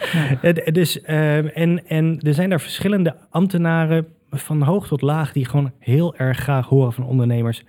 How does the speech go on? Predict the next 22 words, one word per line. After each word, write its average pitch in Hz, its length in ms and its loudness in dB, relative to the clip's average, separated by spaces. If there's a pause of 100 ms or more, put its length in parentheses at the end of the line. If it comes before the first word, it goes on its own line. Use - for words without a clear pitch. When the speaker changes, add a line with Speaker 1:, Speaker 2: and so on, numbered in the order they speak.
(140)
Speaker 2:
waar 123 200 0
loop 123 200 2
je - 120 -6
tegenaan? 117 420 0
Want 123 160 2
er 139 100 0
is 151 160 0 (300)
voor 170 140 -4
een 170 60 -2
ambtenaar 165 380 0
niks 160 200 -2
mooiers 147 580 0
dan 135 260 0
een 127 120 0
concreet 131 400 -4
probleem 190 380 -2
op 143 120 0
te 127 100 0
lossen. 117 280 0
Anders 147 180 2
zit 143 120 -6
hij - 100 -14